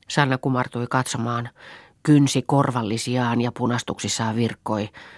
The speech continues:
"Se altapäin varasti lauvistaissa." "No ei se raatali, joka ei ratkaise. Oppiraha se aina pitää maksaa, mutta katsotaanpa sinun." Kerttu, "Katso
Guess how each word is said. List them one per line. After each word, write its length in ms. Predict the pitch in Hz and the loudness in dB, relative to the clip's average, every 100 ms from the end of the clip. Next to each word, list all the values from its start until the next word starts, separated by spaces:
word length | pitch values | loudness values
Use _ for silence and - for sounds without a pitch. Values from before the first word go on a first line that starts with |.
| - - - _ _ _ | -20 -20 -20 _ _ _
"Se 300 | - - 175 - | -10 -4 -4 4
altapäin 760 | 214 220 190 143 165 156 160 170 | 8 8 6 0 2 2 2 4
varasti 580 | 185 147 120 - - | 6 6 2 -2 -6
lauvistaissa." 1040 | 139 151 113 95 95 - 85 92 - - 120 - _ - - - - _ _ _ - | 2 4 4 -2 -8 -8 -10 -8 -8 -6 -8 -10 _ -20 -20 -20 -20 _ _ _ 2
"No 360 | 196 190 196 - | 4 6 2 2
ei 260 | 165 147 | 2 2
se 140 | 262 262 | 4 8
raatali, 640 | 269 180 160 160 156 160 | 8 8 4 -2 -2 0
joka 300 | 160 170 156 | 0 0 0
ei 160 | 165 | 0
ratkaise. 580 | 156 127 - - 117 123 - - - - - - - | -2 -4 -6 -8 -6 -6 -8 -18 -20 -18 -18 -20 2
Oppiraha 520 | 180 175 208 196 196 196 | 4 4 2 4 4 6
se 120 | 202 | 6
aina 240 | 151 131 | 4 2
pitää 340 | 135 110 127 113 | -4 0 0 0
maksaa, 440 | 123 - 127 123 - - - _ _ | -2 0 0 0 -4 -16 -20 _ _
mutta 180 | 151 156 | 2 4
katsotaanpa 560 | 160 147 139 135 131 135 | 4 2 2 2 2 2
sinun." 420 | 226 202 78 - _ _ _ _ _ _ _ _ | 4 4 2 -6 _ _ _ _ _ _ _ _
Kerttu, 460 | 117 107 - 95 - _ _ _ - | -8 -8 -10 -14 -14 _ _ _ 4
"Katso 420 | 151 - - | 4 2 -10